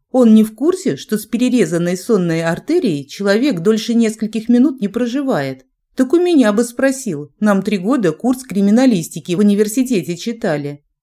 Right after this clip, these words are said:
Я теперь понимаю, почему в этом мире так редко встречаются мужчины без бороды.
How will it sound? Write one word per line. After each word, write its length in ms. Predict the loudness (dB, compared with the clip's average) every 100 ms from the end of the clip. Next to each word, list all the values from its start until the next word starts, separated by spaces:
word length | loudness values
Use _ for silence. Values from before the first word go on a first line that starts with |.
| -6
Я 180 | -2 0
теперь 300 | 0 -2 0
понимаю, 600 | 2 4 4 4 2 0
почему 440 | -2 -2 0 0
в 40 | 0
этом 300 | -2 -2 2
мире 320 | 2 0 -4
так 280 | -2 0 2
редко 380 | 0 -2 -4
встречаются 720 | -8 -6 -6 0 0 0 -2
мужчины 480 | -2 -2 -2 0 2
без 220 | 0 -4
бороды. 640 | -2 0 0 0 -4 -6 -10